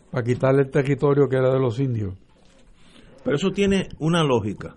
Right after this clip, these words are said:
Speaker 1: Bueno, sí, tiene una
Speaker 2: Los
Speaker 1: lógica
Speaker 2: indios tienen que
Speaker 1: expansionista.
Speaker 2: defenderse y los blancos tienen que agredir.
Speaker 1: Por
Speaker 2: Por
Speaker 1: eso.
Speaker 2: lo menos hay lógica, pero yo entrar a un sitio y matar a siete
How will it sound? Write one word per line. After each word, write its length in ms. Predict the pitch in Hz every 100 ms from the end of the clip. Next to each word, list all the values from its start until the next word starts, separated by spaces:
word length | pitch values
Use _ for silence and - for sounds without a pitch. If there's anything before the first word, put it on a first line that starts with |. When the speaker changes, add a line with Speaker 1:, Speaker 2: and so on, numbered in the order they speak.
| -
Speaker 1:
Bueno, 320 | 131 117 127
sí, 160 | - 151
tiene 220 | - 120
una 80 | 123
Speaker 2:
Los 100 | 127
Speaker 1:
lógica 160 | 131 175
Speaker 2:
indios 160 | 175
tienen 120 | 156 160
que 40 |
Speaker 1:
expansionista. 380 | - 160 165 170
Speaker 2:
defenderse 420 | 165 190 185 165
y 40 | 135
los 120 | 123
blancos 320 | 139 156 160
tienen 280 | 147 151 165
que 100 | 156
agredir. 540 | 120 113 107 117 101 - _ _ -
Speaker 1:
Por 100 | 117
Speaker 2:
Por 60 |
Speaker 1:
eso. 80 | 127
Speaker 2:
lo 60 | 117
menos 220 | 127 156
hay 60 | 180
lógica, 640 | 185 220 220 220 139 - - - -
pero 240 | 135 131
yo 120 | 131 156
entrar 220 | 160 175
a 40 |
un 120 | 190
sitio 580 | 165 226 214 151 147 - - _
y 100 | 123
matar 320 | 117 107 123
a 60 | 156
siete 520 | - 202 208 170 180